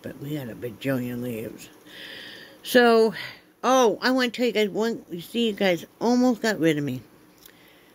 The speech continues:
Do not ever buy a home from True, True Homes, Clayton Homes, because they do not hold their warranty. We've been fighting with them since we moved in, right?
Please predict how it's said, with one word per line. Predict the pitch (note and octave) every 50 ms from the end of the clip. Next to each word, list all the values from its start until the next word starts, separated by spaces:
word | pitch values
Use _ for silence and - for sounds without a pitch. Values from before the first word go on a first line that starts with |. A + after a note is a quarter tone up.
| _ _ _ _ - _ _ _ - - - _ _ - - _ - - - - - - -
Do | D#3+ G#3 A#3
not | B3 C#4 D4+ E4 D#4+
ever | D4 A#3+ F#3 E3+
buy | D#3 D3+ D#3+ D3+ D3 C#3 C#3 - - -
a | C#3
home | B2 A#2+ C#3 C3 B2 B2
from | - C#3 C3+ A#2+
True, | - - C3+ B2+ B2 A#2 A2 - - - - - - - - - _ - _
True | - - D3 C#3+ C3
Homes, | C3+ C#3 B2+ A#2+ A#2+ A2 - - - - - _ _ _ _ _ _ _ _ _ _ _ - -
Clayton | - C3+ B2+ - - B2
Homes, | C3 C3 B2+ B2 B2 G#2+ - - - - - _ _ _ _ - - - - - - - - - - - -
because | - D#3+ E3 F#3 F3
they | F3 F#3+ G#3+
do | F3 D3+ F3 G3+ G#3
not | G#3 F#3 E3+ D#3+ D3
hold | - C#3 E3 D#3 D3 C#3+ D3
their | C#3+ C#3+ C3+
warranty. | C3 C3+ C3 C3 B2+ A#2+ G#2 - - C#3 B2 A2+ F2+ - - _ _ _ _ _ _ _ _ _ _ _ - - - - - - - -
We've | - F#3+ A3 G3+
been | A3 G#3+
fighting | G3+ - - E3 E3+ F3 D#3 F3+ G#3
with | G3+ G3 F3+ -
them | F#3+ F#3 F#3+ F#3 F#3+ F#3 E3 - _ _ _ _ -
since | F3 F3 E3 D#3
we | - E3+
moved | E3+ E3 D#3+ D3+ D3 C#3+ C#3+
in, | C#3+ C#3 C#3 C3+ C#3
right? | C3+ C#3 C#3+ D3 D#3